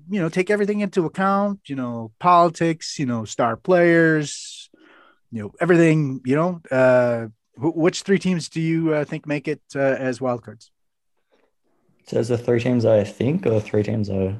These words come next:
Speaker 2: I want?
Speaker 1: Let's, let's do, let's do think, and then you can throw in a want here or there if, if you have it.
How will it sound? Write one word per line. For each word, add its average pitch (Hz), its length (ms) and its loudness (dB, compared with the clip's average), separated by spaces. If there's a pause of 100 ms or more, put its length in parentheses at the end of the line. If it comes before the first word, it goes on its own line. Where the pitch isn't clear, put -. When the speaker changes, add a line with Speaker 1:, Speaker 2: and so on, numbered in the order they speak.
Speaker 2:
I 101 100 -2
want? 104 440 -2 (1700)
Speaker 1:
Let's, 190 360 0
let's 170 260 4
do, 254 340 6
let's 175 260 2
do 254 200 2
think, 175 460 0 (260)
and 151 180 -2
then 143 480 -4
you 135 160 -4
can 127 300 -6
throw 131 320 0
in 127 100 0
a 117 100 -4
want 117 320 -8
here 120 200 -4
or 113 60 -4
there 113 300 -6 (100)
if, 113 200 -12
if 117 220 -10
you 113 80 0
have 120 200 -2
it. 101 100 -14